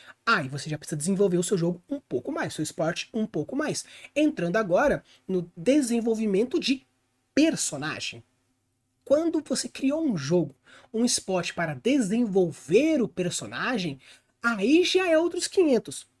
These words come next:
Por exemplo, quando a gente pega o filme Rock Lutador, nós temos o esporte boxe. Como toda a história gira em torno do boxe, nós temos ele como uma coisa mais completa. Nós temos desenvolvimento de plot, personagem, world building,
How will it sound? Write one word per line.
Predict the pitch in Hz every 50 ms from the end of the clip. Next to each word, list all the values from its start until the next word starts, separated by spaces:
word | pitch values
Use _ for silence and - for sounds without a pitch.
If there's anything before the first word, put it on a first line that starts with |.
| _ _ - - _ _
Por | - - 143
exemplo, | 143 151 165 247 294 269 - 107 - _ _ _ _ _ - - - - - _
quando | - 349 359
a |
gente | 370 330 - 320
pega | - 269 285 294 285
o | 269 269
filme | 262 - - - 262 262 269 254 240
Rock | 208 139 - - 196 247 277 269 - 254
Lutador, | 240 233 - 262 220 180 185 214 208 170 139
nós | 147 151 -
temos | - 165 165 156 147
o | 214
esporte | 240 - - - 175 196 226 - - - - _ _ _ _
boxe. | - 139 131 139 170 202 - - - - - - - _ _ _ _ _ _ - - - - - - - - _ _ _ _ -
Como | - 349 381 392 370 339 302 - _ _ _ - - _
toda | - 349 392 415 381 370 320
a |
história | 254 - - - - 233 247 254 214 180 156
gira | 127 - - - 262 302 285
em | 233 185
torno | - - 202 190 175
do | 156 147
boxe, | 131 156 180 233 254 247 - - -
nós | 214 226 233 -
temos | - 233 240 262 247 214
ele | 214 214 233 254 247
como | 254 - 240 247 247
uma | 226 208 185
coisa | - 214 208 180 175
mais | 170 190 208 -
completa. | - - - 180 160 - - 165 202 214 202 - 151 131
Nós | 156 160 143
temos | - - 165 160 143
desenvolvimento | - 151 160 160 151 -
de | -
plot, | - - 113 196 214 - - -
personagem, | - 180 - - 131 143 196 226 202 151 135 147
world | 165 165 143 139
building, | 131 143 165 208 226 208 160 151 151 135